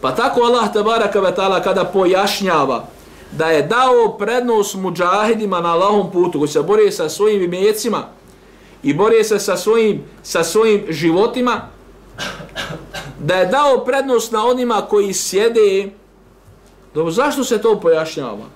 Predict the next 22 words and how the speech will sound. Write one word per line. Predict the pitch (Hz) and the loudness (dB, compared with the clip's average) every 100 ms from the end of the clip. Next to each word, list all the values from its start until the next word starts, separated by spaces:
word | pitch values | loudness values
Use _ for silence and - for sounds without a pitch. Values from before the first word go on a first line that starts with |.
| - - - - | -20 -20 -20 -20
Šta? | - 185 147 - - | -6 -2 -2 -4 -8
Da | 156 165 | -2 0
bi | 208 | 0
Islam | 220 226 | 0 0
nama | 208 202 | 0 0
rekao: | 196 208 202 151 - - | 0 0 0 0 -4 -10
"Ili | 165 156 | -4 -2
budite | 220 233 233 | 0 0 -2
muđahidi, | 196 180 165 165 208 226 262 247 - - | -2 -2 0 0 0 0 0 -4 -4 -6
ili | 233 233 | -2 0
pa | 254 247 | 2 2
budite | 247 240 233 | 2 0 2
oni | 233 196 | 0 2
koji | 196 175 | 2 0
sjedite." | - 156 147 135 131 131 - - - - - - - | 2 0 0 -4 -6 -10 -20 -20 -20 -20 -20 -14 -4
Pa | 214 | -2
ako | 196 | 0
Allah | 190 226 208 | 0 2 0
dželešanu | 190 170 185 180 156 | 0 -2 0 0 0
dao | 151 208 208 | 0 0 0
prednost | - 208 220 208 175 151 | -2 -2 0 0 0 0
muđahidima | 156 156 165 175 190 202 151 | -4 -2 0 0 0 0 -4